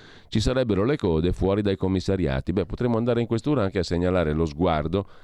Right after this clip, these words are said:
Quello sguardo lì, tu non hai parlato, però volevi de-, volevi diffamarmi, volevi ingiuriarmi. Andiamo a denunciarti. Una donna è costretta a selezionare le umiliazioni, limitandosi a dar seguito processuale ai soprusi più duraturi e violenti,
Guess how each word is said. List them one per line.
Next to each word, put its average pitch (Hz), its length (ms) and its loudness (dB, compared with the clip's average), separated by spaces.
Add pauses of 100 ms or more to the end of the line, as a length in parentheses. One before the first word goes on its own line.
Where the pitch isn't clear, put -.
(120)
Quello 101 200 0
sguardo 131 320 0
lì, 123 160 -2
tu 113 100 -2
non 104 160 2
hai 98 100 2
parlato, 98 540 0
però 92 340 0 (260)
volevi 95 340 2
de-, 95 180 2
volevi 95 540 2
diffamarmi, 73 760 -2
volevi 87 300 2
ingiuriarmi. 73 800 0
Andiamo 117 320 0
a - 20 -2
denunciarti. 76 640 0 (380)
Una 98 160 2
donna 127 260 2
è 110 60 0
costretta 101 560 -2
a 98 40 0
selezionare 90 640 0
le 90 80 2
umiliazioni, 85 840 0 (500)
limitandosi 87 640 2
a - 20 2
dar 80 160 0
seguito 90 420 -2
processuale 82 720 0
ai 82 80 2
soprusi 80 580 0
più 78 160 -2
duraturi 80 560 0
e 87 60 2
violenti, 92 580 0